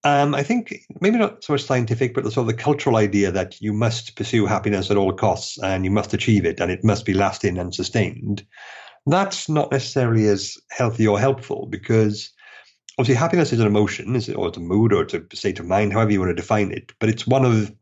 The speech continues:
many possible ones that we are capable of experiencing. And if you focus on one above all others and at the exclusion of other things, then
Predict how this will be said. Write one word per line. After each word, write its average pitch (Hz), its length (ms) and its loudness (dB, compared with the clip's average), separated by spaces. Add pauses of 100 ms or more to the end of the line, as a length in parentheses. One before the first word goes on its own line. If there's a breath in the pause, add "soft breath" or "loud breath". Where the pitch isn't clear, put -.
(400 soft breath)
many 131 220 4
possible 95 340 -6
ones 85 260 -6
that 113 80 2
we 101 120 2
are 98 140 2
capable 104 340 0
of 101 60 4
experiencing. 107 840 0 (560 loud breath)
And 120 340 4
if 117 100 -2
you 127 60 0
focus 156 300 2
on 110 200 4
one 104 260 4
above 98 220 0
all 101 160 2
others 87 300 -4
and 92 220 -8
at 92 180 -6
the 104 60 -6
exclusion 117 600 2
of 82 100 -8
other 85 160 -6
things, - 400 -4
then 110 340 0